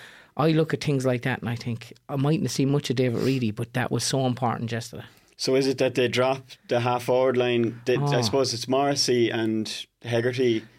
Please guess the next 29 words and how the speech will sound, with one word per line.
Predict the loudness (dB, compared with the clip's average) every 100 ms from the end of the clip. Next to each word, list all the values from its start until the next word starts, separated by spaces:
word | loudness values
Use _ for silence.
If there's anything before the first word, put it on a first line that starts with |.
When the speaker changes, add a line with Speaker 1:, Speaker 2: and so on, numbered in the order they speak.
| _ -20 _ _
Speaker 2:
really, | 2 4 2
Speaker 1:
Oh, | 2
Speaker 2:
they | 2
never | 2
Speaker 1:
they're, | 0
Speaker 2:
stop. | 0 0 0
Speaker 1:
yeah, | 0 0 0 -4 -2
they're | 2 2
right | 2 2
back. | -2 -8 -8
Keane | -2 2 2 0 -4 _
at | -10 -4
centre | -4
forward, | -2 0 0 -2 -6 _ -8
right | -2 0 0
back. | -2 -12 -16 -20 -20 -20 _ -4
Listen, | -4 -2
lads, | -2 0
if | 0 2 2
you | 0
call | -2 0 2 0
a |
spade | -2 -2 0 0
a | -6
spade, | -4 -2 -2 -6 _ _ _ _ _ _ _ _
um, | 0 2 0 -2 -8 _
and, | -4 -4 -8 _ _ _
and | -4 -4 0 -2
it's, | -2 -4 -10